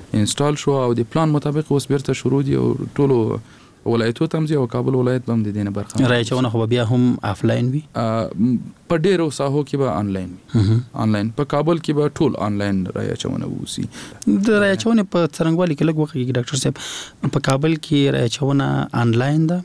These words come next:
Speaker 2: یوه. بل هغه تذکیري، سټیکردار تذکیري به هم طبعاً کاریږي که نه؟ هر کس راځي او، آه، ګوته لګي او رایه اچوي.
Speaker 1: مشخص، آه، د دې پروسې په هکله که تاسو ته ووایم چې یو شخص کله راځي د رایې، آه، رایې و-، ورکونې محل ته،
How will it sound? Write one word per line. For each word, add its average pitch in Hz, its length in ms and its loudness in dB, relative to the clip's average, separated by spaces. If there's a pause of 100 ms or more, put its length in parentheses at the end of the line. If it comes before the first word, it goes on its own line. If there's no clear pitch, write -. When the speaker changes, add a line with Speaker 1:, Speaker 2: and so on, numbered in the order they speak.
Speaker 2:
یوه. 131 280 2 (460)
بل 202 420 2 (160)
هغه 185 280 2 (120)
تذکیري، 156 420 0
سټیکردار 147 640 0
تذکیري 147 340 0
به 175 80 0
هم 151 80 0
طبعاً 143 480 2
کاریږي 127 540 0
که 127 80 0
نه؟ 123 100 2
هر 123 260 0
کس 120 280 -2
راځي 127 320 2 (160)
او، 120 100 2 (140)
آه، - 520 -2
ګوته 117 240 -2
لګي 117 180 2
او 120 140 2
رایه 113 160 0
اچوي. 117 240 -4 (140)
Speaker 1:
مشخص، 160 640 2
آه، 120 280 2
د 120 160 0
دې 165 180 2
پروسې 143 260 2
په 143 140 0
هکله 135 220 0
که 117 80 -8
تاسو - 280 -2
ته 139 60 0
ووایم 135 280 4
چې 113 100 -2
یو 107 140 0
شخص 131 300 -4
کله 127 220 0
راځي 123 540 2
د 113 40 0 (160)
رایې، 107 400 0
آه، 107 480 0
رایې 107 140 2
و-، 110 340 0
ورکونې 127 420 2
محل 104 420 -2
ته، 107 200 -4